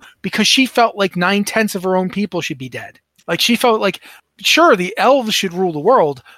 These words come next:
but only the really good elves, the ones the most like me. The closer they are to me, the more likely I think they should survive. The ones who are just the street rabble, I mean, if they, if they die, they die. Now,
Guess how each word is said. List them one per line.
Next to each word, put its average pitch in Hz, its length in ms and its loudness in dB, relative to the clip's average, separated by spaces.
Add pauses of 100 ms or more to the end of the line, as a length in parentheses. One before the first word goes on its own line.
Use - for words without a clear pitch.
(200)
but 170 180 0
only 240 260 2
the 165 120 -4
really 175 240 -2
good 160 400 2
elves, - 760 -10 (340)
the 180 60 -4
ones 220 280 4
the 208 100 2
most 190 320 0
like 160 240 -6
me. 156 580 -8 (200)
The - 80 -6
closer 302 340 2
they 247 140 4
are 233 180 4
to 185 160 -6
me, 175 520 0
the 165 120 -4
more 185 220 0
likely 180 400 -2
I 165 120 0
think 170 260 -10
they 160 120 -6
should 143 220 -8
survive. 147 600 -2 (420)
The 180 120 2
ones 262 240 2
who 277 140 0
are 196 80 4
just - 320 -4
the 160 80 -8
street 269 440 -4
rabble, 131 540 -4 (300)
I 180 180 -2
mean, 175 260 0
if 160 120 -4
they, 151 260 -2 (160)
if 147 140 -8
they 143 100 -6
die, 143 240 0
they 127 140 -12
die. 202 460 -10 (220)
Now, 170 380 0